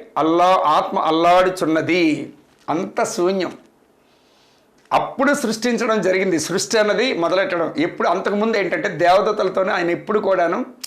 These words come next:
స్తుతి పాత్రుడగు దేవుడు ఎల్లప్పుడూ కూడా, "స్తోత్రం నాయన, స్తుతులు, స్తుతులు, స్తోత్రం, స్తోత్రం, పరిశుద్ధుడు, పరిశుద్ధుడు, పరిశుద్ధుడు, పరిశుద్ధుడు" అని చెప్పేసి దూత గణముల చేత ఎల్లప్పుడూ కూడా కీర్తింపబడుతూ,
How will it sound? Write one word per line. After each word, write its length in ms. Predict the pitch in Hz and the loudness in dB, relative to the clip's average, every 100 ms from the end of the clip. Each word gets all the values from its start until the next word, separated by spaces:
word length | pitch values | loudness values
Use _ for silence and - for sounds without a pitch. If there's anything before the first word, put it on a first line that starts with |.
| - - - - - | -18 -20 -20 -20 -18
స్తుతి 520 | - - 185 - 226 | -18 -6 -6 -2 -4
పాత్రుడగు 760 | 220 185 196 196 196 185 170 - | -2 0 0 2 2 4 2 0
దేవుడు 580 | 139 185 190 170 185 - - | 0 2 2 2 0 -2 -2
ఎల్లప్పుడూ 420 | 160 180 196 185 | 0 2 0 0
కూడా, 440 | 170 170 165 185 - - _ _ - | 0 2 2 0 -2 -12 _ _ -20
"స్తోత్రం 580 | - - 190 208 214 190 | -12 2 2 4 0 -2
నాయన, 320 | 135 113 - | -4 -8 -12
స్తుతులు, 580 | - - 185 208 196 156 | -12 -4 -2 0 0 0
స్తుతులు, 460 | - 185 185 196 175 | 0 -2 0 0 0
స్తోత్రం, 560 | - 196 208 208 180 | 0 0 2 0 0
స్తోత్రం, 520 | 165 196 208 208 190 | -2 0 0 0 -2
పరిశుద్ధుడు, 520 | 165 185 185 190 202 202 | 0 0 0 0 0 0
పరిశుద్ధుడు, 540 | 196 185 226 180 202 | 0 0 0 2 2
పరిశుద్ధుడు, 540 | 190 185 190 196 208 | 2 0 -2 -2 0
పరిశుద్ధుడు" 480 | 196 190 190 202 202 | 2 0 -2 -4 -2
అని 80 | 202 | -2
చెప్పేసి 560 | 196 185 185 170 165 - - - - | -4 -4 -4 -2 -4 -6 -20 -20 -14
దూత 320 | 139 160 202 214 | -2 0 2 0
గణముల 480 | 170 139 180 208 208 196 | 0 -2 -2 0 0 0
చేత 160 | 180 | -2
ఎల్లప్పుడూ 480 | 190 175 170 175 175 | 0 2 2 2 0
కూడా 180 | 180 175 | 0 -2
కీర్తింపబడుతూ, 1160 | 185 - 196 202 185 175 - 165 170 170 233 | -2 -4 -6 -4 -4 -4 -4 -2 -2 -2 -4